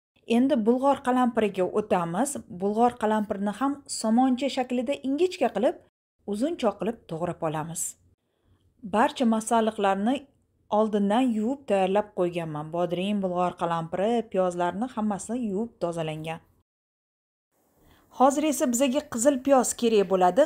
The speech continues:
Qizil piyozni yarmi yetadi bizaga. Yarim oy shaklida ingichka qilib to'g'rab olamiz.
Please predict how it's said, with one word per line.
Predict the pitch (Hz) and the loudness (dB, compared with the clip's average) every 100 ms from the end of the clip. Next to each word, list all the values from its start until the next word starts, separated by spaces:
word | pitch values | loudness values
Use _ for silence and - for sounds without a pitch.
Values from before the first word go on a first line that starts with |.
| - | 2
Qizil | 226 294 254 | 0 0 4
piyozni | 285 285 339 285 269 | 4 4 0 2 4
yarmi | 320 330 277 | 4 4 2
yetadi | 240 240 202 175 | 2 4 2 0
bizaga. | 170 160 170 175 208 | -4 -2 -4 -2 2
Yarim | 262 277 262 - 262 | 4 4 0 0 2
oy | 247 - | 2 2
shaklida | 226 226 202 180 233 320 - | 0 2 -2 2 0 0 -2
ingichka | 220 247 254 220 208 | 0 0 0 0 2
qilib | 214 262 - | 0 0 0
to'g'rab | 202 196 185 175 | 0 2 2 2
olamiz. | 165 160 165 | 2 0 -2